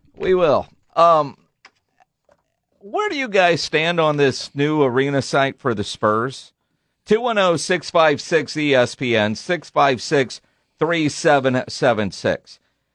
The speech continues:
I am from a, I, I try to be real world. I know they're gonna ask for government money, tax, a tax break, a tourism tax, which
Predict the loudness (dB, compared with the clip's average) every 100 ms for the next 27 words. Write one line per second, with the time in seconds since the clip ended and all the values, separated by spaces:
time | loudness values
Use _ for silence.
0 | _ _ _ _ _ _ _ _ _ -4
1 | 0 2 2 0 -2 0 0 0 0 0
2 | 2 0 -4 -2 -2 -2 -8 -20 _ _
3 | _ _ _ _ _ _ _ _ _ _
4 | _ _ _ _ -14 -2 2 2 2 -2
5 | 2 2 2 2 -2 -4 -16 _ _ _
6 | _ _ _ _ -2 0 2 2 0 -2
7 | -2 0 0 -2 -4 0 0 -2 -4 -2
8 | -2 -2 -4 -8 -8 -2 0 0 -4 -6
9 | -4 0 0 0 -2 -2 -2 -4 _ _
10 | _ _ _ -6 0 2 2 0 -2 -2
11 | -2 -2 -4 -4 0 0 -2 -16